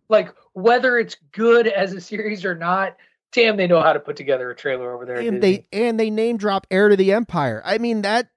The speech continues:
Speaker 2: that's
Speaker 1: They did.
Speaker 2: Oh, my
Speaker 1: They
Speaker 2: goodness.
Speaker 1: absolutely did. I, I knew you would catch on to that. Ray Winstone looks like he was fucking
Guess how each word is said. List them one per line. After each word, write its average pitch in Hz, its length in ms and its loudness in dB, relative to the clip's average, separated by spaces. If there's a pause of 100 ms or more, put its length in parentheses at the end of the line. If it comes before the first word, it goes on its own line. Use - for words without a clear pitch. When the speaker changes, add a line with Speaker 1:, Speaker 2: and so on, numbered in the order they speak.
Speaker 2:
that's 208 420 -4
Speaker 1:
They 214 240 4
did. 262 480 4
Speaker 2:
Oh, 208 160 2
my 175 160 -2
Speaker 1:
They 220 120 -2
Speaker 2:
goodness. 214 180 0
Speaker 1:
absolutely 262 800 -2
did. 226 520 2 (1040)
I, 233 240 2
I 202 120 -4
knew 202 160 -8
you 247 160 -8
would 233 160 -12
catch 208 200 -4
on 160 180 -8
to 139 120 -12
that. 180 380 0 (580)
Ray 208 340 2
Winstone 160 840 -4 (300)
looks 170 280 -2
like 139 140 0
he 185 100 -6
was 156 180 -2
fucking 147 480 -2